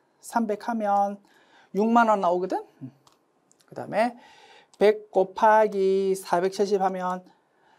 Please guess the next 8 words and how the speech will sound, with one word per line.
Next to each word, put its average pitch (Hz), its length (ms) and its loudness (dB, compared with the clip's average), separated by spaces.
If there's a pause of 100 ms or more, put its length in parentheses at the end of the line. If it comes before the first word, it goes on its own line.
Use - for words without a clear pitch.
(120)
사만 220 420 4
칠천 254 280 0
원 214 80 -4
나오거든? 208 360 4 (100)
그래서 127 340 -8
두 - 100 -18
개 151 120 -6
더하면 170 680 0